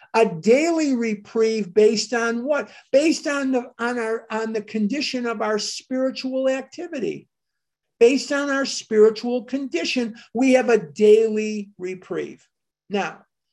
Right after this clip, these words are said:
I'm gonna tell you something, and I don't want you to repeat this. All hundred and fifty of you are sworn to secrecy. I do not get up on Saturday morning and do this for you.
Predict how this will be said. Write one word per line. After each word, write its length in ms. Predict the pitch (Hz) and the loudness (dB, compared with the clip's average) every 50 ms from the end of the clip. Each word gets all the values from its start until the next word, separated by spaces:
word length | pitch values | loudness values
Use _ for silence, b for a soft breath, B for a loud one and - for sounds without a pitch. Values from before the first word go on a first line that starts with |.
| _ _ _ | _ _ _
I'm 160 | - 190 208 220 | -6 -4 -2 -2
gonna 160 | 240 233 220 | -2 -2 -2
tell 240 | 226 - 202 185 185 | -2 0 0 0 0
you 100 | 175 170 | -2 -4
something, 560 | - - 170 151 143 135 - 156 156 165 180 _ _ - | -6 -8 -10 -12 -14 -14 -14 -14 -14 -16 -18 _ _ -10
and 80 | 175 | -8
I 100 | 170 170 | -8 -4
don't 260 | 165 202 202 208 208 | 0 2 4 4 4
want 200 | 202 202 196 196 | 2 0 -2 -2
you 100 | 196 190 | -4 -4
to 80 | 175 180 | -2 -2
repeat 460 | 175 170 160 160 - 170 165 151 - | -2 -2 -4 -4 -8 -12 -12 -12 -14
this. 360 | - 110 107 - - - - _ _ _ _ b b b b b b b b b b | -16 -18 -16 -18 -20 -20 -20 _ _ _ _ b b b b b b b b b b
All 320 | - 175 175 202 226 254 247 | 0 2 4 6 6 6 6
hundred 320 | 226 247 247 247 254 247 | 4 2 -2 -2 -4 -6
and 160 | 240 240 214 | -6 -6 -4
fifty 380 | - 240 226 214 - 240 214 208 | -2 -2 -2 -2 -2 -2 0 0
of 160 | 202 196 202 | 0 0 -2
you 360 | 202 190 185 185 196 196 196 _ _ - | -2 0 0 0 0 -4 -10 _ _ -10
are 240 | 175 175 165 156 135 | -6 -6 -6 -6 -6
sworn 680 | - - - - 196 180 202 220 226 233 247 247 240 | -8 -12 -12 -10 -4 0 0 2 2 2 2 0 0
to 140 | 208 247 208 | -4 -6 -8
secrecy. 760 | - - 247 226 220 - 175 - - - - - - _ _ _ _ _ _ _ _ _ _ _ _ _ _ _ _ _ _ _ b b b b b b b b b b b b b _ - | -6 -6 -6 -6 -6 -6 -8 -10 -10 -12 -14 -16 -16 _ _ _ _ _ _ _ _ _ _ _ _ _ _ _ _ _ _ _ b b b b b b b b b b b b b _ -2
I 240 | 185 196 220 254 254 | 0 2 4 2 2
do 220 | - 254 262 254 | 4 2 2 2
not 260 | 247 240 233 226 226 | 2 0 0 -2 -2
get 160 | 233 226 214 | 0 0 2
up 200 | 214 214 208 208 | 2 0 -2 -2
on 120 | 208 196 196 | -6 -6 -6
Saturday 520 | 196 - - 208 196 190 185 185 190 190 | -6 -4 -4 -2 -2 -2 -2 -2 -4 -4
morning 440 | 185 175 175 170 170 175 170 170 160 | -6 -8 -10 -10 -10 -10 -10 -12 -12
and 140 | 160 165 139 | -12 -12 -10
do 180 | 147 190 190 | -8 -8 -8
this 240 | 175 165 160 147 - | -6 -6 -6 -6 -6
for 160 | - - 165 | -8 -10 -10
you. 380 | 156 160 165 160 143 110 - _ | -10 -8 -6 -6 -8 -8 -10 _